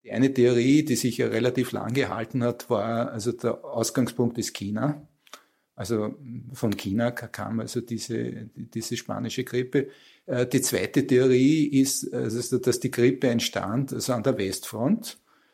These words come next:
äh, ausgehend von den amerikanischen, äh, Soldaten, britischen Soldaten und sich dann also verbreitet hat. Und eine dritte Theorie gibt's, also dass das in Kansas, äh,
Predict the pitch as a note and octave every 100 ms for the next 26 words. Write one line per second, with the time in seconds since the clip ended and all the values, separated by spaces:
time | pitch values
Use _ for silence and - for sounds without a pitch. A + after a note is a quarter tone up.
0 | - C3+ B2+ - _ A2 A#2 - C3 C3
1 | C3 A#2 B2 A#2 A#2 A2+ F#2+ G2 A#2+ -
2 | A#2 A2+ A#2 A2 - A2 A2 - F#2+ -
3 | B2+ A#2 A2+ A2+ A#2+ A#2+ - - - G#2
4 | - C3+ B2+ A2+ - A2+ - A2+ G#2 -
5 | A2 F#2 - B2 A2 - - C3+ - D3
6 | D3 - - - - B2 A#2 A2+ B2 A#2
7 | - - F3 C3+ C3 B2+ B2+ A#2+ B2 A#2
8 | - A#2 A#2 A2+ A#2 - A2+ B2+ A#2+ A#2
9 | - G2 A2+ B2+ A#2+ - - A2+ A#2 A#2